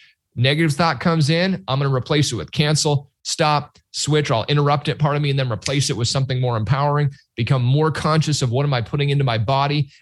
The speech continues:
Is this nourishing me? Is it helping me feel better, not just in the short term, but in the long term as well. And then become more conscious about engaging in activities, things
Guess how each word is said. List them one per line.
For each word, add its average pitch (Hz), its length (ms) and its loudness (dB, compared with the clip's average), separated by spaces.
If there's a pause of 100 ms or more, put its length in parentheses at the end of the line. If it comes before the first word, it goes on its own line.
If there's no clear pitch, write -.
(100)
Is 117 120 0
this 120 180 -4
nourishing 151 640 2
me? 151 300 2 (180)
Is 117 100 2
it 131 120 -2
helping 147 340 0
me 143 320 0 (180)
feel 160 340 2
better, 143 540 2 (140)
not 135 220 -2
just 143 220 -2
in 151 60 0
the 135 80 0
short 147 320 0
term, 151 200 0
but 127 100 0
in 131 100 -2
the 113 100 -2
long 131 280 0
term 143 200 0
as 110 140 0
well. 131 400 0 (300)
And 127 120 0
then 139 100 0
become 143 300 0
more 147 220 2
conscious 156 500 -2
about 131 220 -2
engaging 139 580 2
in 139 60 2
activities, 127 640 0
things 147 520 0